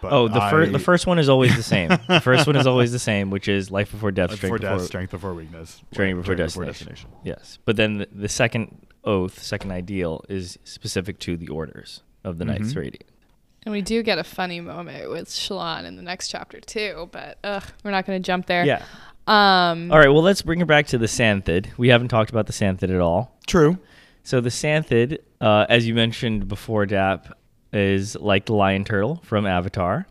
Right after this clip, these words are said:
Speaker 2: right? Clear connection there. Um, awesome scene of this thing that's supposed to represent good luck, following the ship along. No one's ever really seen what it looks like. After Yasna has this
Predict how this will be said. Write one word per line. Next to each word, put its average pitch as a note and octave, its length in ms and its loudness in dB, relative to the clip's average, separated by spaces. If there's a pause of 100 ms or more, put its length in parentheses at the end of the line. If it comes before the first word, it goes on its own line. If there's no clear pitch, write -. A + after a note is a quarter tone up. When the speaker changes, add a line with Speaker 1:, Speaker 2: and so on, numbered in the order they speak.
(160)
Speaker 2:
right? G2+ 300 -2 (840)
Clear G#2+ 280 0
connection G2 520 -2
there. F#2 320 -2 (560)
Um, G2 560 2 (1120)
awesome D3+ 480 0
scene G#2+ 560 0 (240)
of G2+ 160 -2
this G#2+ 200 -2
thing B2+ 180 -2
that's G#2+ 140 -6
supposed A2 320 -4
to A#2 60 -4
represent G2+ 380 -4
good F2 180 -4
luck, A2 420 0
following G2+ 600 2
the F2+ 60 -6
ship - 440 -2
along. G#2+ 560 2 (260)
No A2+ 140 2
one's G#2+ 200 0
ever G2 200 0
really F2+ 260 -4
seen A2 340 -4
what G#2 80 -2
it G2+ 60 0
looks G#2 280 -4
like. G#2+ 280 0 (420)
After C3+ 280 -2
Yasna A2+ 360 0
has G2+ 160 -6
this F#2+ 200 -8